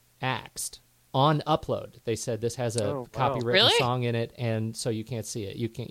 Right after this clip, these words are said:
Speaker 1: we're not even," because there's no
Speaker 3: Wow.
Speaker 1: infrastructure to run ads in the Google Apps video
Speaker 3: Oh.
Speaker 1: implementation. So,
Speaker 2: Interesting.
Speaker 1: so you just don't even get it. I think as
Speaker 2: Hey,
Speaker 1: soon as
Speaker 2: hey,
Speaker 1: they, yeah.
Speaker 2: Pete, on a future show, can we get in depth about Google Apps Premiere?
Speaker 1: Sure.
Speaker 2: I'd, I'd really love to,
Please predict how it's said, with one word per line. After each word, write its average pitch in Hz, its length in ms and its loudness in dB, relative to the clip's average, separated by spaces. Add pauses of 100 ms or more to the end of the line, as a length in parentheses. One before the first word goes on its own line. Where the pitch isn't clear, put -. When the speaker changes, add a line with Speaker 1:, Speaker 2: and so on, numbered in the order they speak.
(160)
Speaker 1:
we're 117 160 -4
not 110 200 0
even," 110 360 -4
because 156 260 2
there's 156 200 6
no 214 140 10
Speaker 3:
Wow. 160 40 6
Speaker 1:
infrastructure 156 560 0
to 110 60 0
run 143 320 6
ads 98 500 0
in 104 420 0
the 117 80 -8
Google 113 280 -2
Apps 104 340 -4
video 156 320 2
Speaker 3:
Oh. 151 60 -2
Speaker 1:
implementation. 147 720 -2
So, 113 180 -4
Speaker 2:
Interesting. 120 360 -4 (220)
Speaker 1:
so - 140 2
you 131 160 6
just 127 140 -2
don't 131 180 4
even 110 160 0
get 113 160 2
it. 98 120 -2
I 110 80 0
think 147 200 -4
as - 140 -4
Speaker 2:
Hey, 190 140 8
Speaker 1:
soon 139 80 0
as - 20 6
Speaker 2:
hey, 190 100 8
Speaker 1:
they, 101 200 -2 (100)
yeah. 107 180 -6 (540)
Speaker 2:
Pete, 233 140 8
on 269 100 8
a 220 60 0
future 269 340 2
show, 165 460 8
can 156 120 -2
we 220 120 0
get 214 160 6
in 160 220 0
depth 143 300 6
about 127 240 4
Google 143 260 2
Apps 131 280 4
Premiere? 123 640 0 (300)
Speaker 1:
Sure. - 260 0 (560)
Speaker 2:
I'd, 156 220 2
I'd 156 200 0
really 127 200 6
love 113 220 8
to, 107 200 2